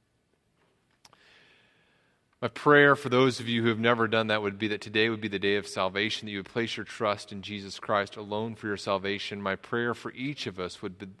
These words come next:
would be that we recognize again, commit afresh our recognition of Jesus Christ as our Lord and King.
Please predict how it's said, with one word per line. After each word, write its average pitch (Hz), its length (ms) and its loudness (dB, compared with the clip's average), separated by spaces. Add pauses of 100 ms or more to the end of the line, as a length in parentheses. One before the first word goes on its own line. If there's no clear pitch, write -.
(140)
would 101 180 -8
be 113 280 -2
that 104 180 -10
we 117 160 -4
recognize 110 920 -2
again, 104 540 -6 (100)
commit 113 400 -4
afresh - 800 -6 (1200)
our 104 300 2
recognition 107 680 -2
of 87 100 -8
Jesus 104 380 -8
Christ 92 520 -4
as 98 120 -14
our 90 140 -6
Lord 98 320 -6
and 98 120 -14
King. 90 340 -18